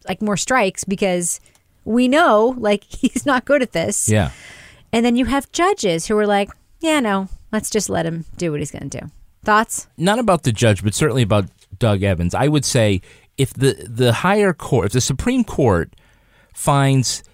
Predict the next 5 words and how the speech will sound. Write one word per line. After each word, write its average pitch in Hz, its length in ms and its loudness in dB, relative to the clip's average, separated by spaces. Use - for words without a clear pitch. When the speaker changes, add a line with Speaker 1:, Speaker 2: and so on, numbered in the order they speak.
Speaker 2:
that 117 360 0
you 170 500 0
committed 131 460 2
prosecutorial 117 840 2
misconduct 85 920 -2